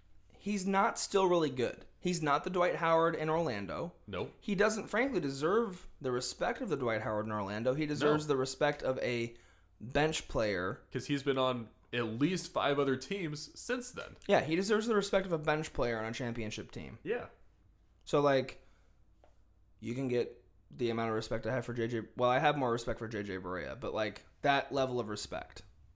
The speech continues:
Speaker 1: And J J Barea, I would argue, did more for the Mavs team when
Speaker 2: Yeah.
Speaker 1: they won than Dwight Howard did for this Lakers team.
Speaker 2: Well, yeah, I mean, Rondo came off the bench, did more for this Lakers team. Caruso was coming off the bench, then got the start. He did more for the Lakers team.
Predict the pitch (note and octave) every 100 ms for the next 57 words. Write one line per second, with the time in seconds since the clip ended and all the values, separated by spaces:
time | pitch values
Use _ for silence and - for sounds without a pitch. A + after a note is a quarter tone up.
0 | - C#3+ D#3+ F#3 F#3+ E3 F3 B3+ A3 G#3
1 | - - A#2+ B2 A#2+ B2+ B2+ B2 B2 B2
2 | A#2+ B2+ D3 D#3+ - A#2+ G#2 G#2+ C3 E3
3 | B2+ G#3+ G#2 G#2 A#2 C3 - C3+ C3 A2+
4 | A#2 C#3 B2+ A2+ G#2 G#2 G#2+ A#2 G2+ G2
5 | G#2 B2+ - - E3 D#3+ G3+ G3 F#2+ B2+
6 | B2+ A2+ G2+ - - - G#2 G2+ D3+ A3+
7 | G2 G2+ C3+ - A#2 G#2+ G2 - F#2+ E2+
8 | F2+ B2+ - - - _ _ - B2 A2+
9 | A2+ A2 A2 F#2+ G2 F#2 F#2+ - E2+ F2+
10 | B2+ _ _ - - A#2+ G#2+ F3+ G#3 F3+
11 | - A2 G2+ F#2 - F2+ D#2 G#2 - G2+
12 | F#2+ F#2+ G2 - F2+ E2+ C3 - _ _
13 | - - G#2+ C#3+ G#3 E3 A#2 A2 F#2 F#2
14 | F2+ F#2 - - A#2 D#3+